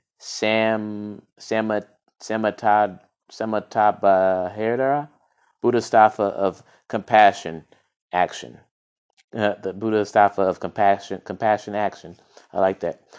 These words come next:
Uh, these figures were all carved by Kagi from logs, which washed up on the beach below the temple. Through these large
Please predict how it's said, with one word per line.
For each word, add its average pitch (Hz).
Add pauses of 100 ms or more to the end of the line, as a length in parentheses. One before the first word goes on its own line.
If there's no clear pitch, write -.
(180)
Uh, 104
these 135
figures 131
were 110
all 117 (420)
carved 113
by 98
Kagi 104
from 95
logs, 95 (760)
which 120
washed 117
up 110
on 107
the 98
beach 110
below 104
the 101
temple. 98 (340)
Through 131
these 120
large 117